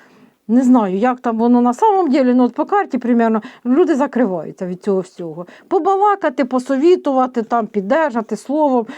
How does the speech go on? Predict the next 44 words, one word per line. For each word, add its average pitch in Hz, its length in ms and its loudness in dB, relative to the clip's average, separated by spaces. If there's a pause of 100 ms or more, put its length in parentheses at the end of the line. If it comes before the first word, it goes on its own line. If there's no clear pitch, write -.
(180)
може, 233 400 4
все, 269 300 -2
все, 247 220 -4
все, 226 240 -4
все. 359 300 -2 (280)
Воно, 311 220 2
бач, 349 240 -2
по 233 120 -12
колісниці, 302 560 0
вони 262 200 2
вважають, 311 440 -4
що 240 80 -12
должно 254 280 -2
було 240 200 0
все 233 200 -4
бистро. 170 460 -8 (240)
Тобто, 233 240 -2
хоп, 427 220 0
пролетіло, 311 640 0
пронеслось 294 600 -2
і 233 40 -2
забулося. 196 680 -6 (340)
А 247 100 -4
тут 359 220 2
воно 339 280 0
затягнулося. 233 800 -2
Тобто, 226 200 -2
колісниця 277 500 -2
не 254 120 2
сработала 247 540 0
так, 220 180 -6
як 226 160 -2
должна. 202 360 -4 (260)
І 226 40 -14
через 311 220 -2
що 403 140 2
люди 285 220 0
зараз 294 400 -2
свій 294 160 0
ресурс, 294 460 0 (280)
ну, 302 160 2
не 330 120 4
хотять 185 500 -4
дуже. 165 420 -12